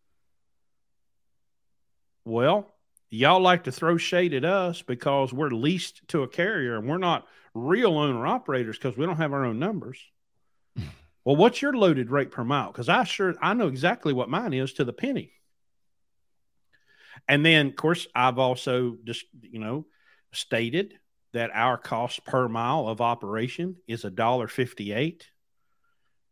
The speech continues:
Speaker 1: which may have come down a penny or so as fuel has come down some. But the last time I did those numbers,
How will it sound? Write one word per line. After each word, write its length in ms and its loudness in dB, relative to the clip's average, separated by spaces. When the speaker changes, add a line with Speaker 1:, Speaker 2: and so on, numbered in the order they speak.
Speaker 1:
which 240 -4
may 260 2
have 180 2
come 300 -4
down 460 0
a 120 -4
penny 520 -2
or 160 -4
so 420 -4
as 200 -6
fuel 400 -2
has 180 -4
come 260 -6
down 300 -10
some. 340 -6
But 140 -4
the 100 0
last 340 0
time 240 2
I 120 2
did 280 -2
those 240 -2
numbers, 640 -4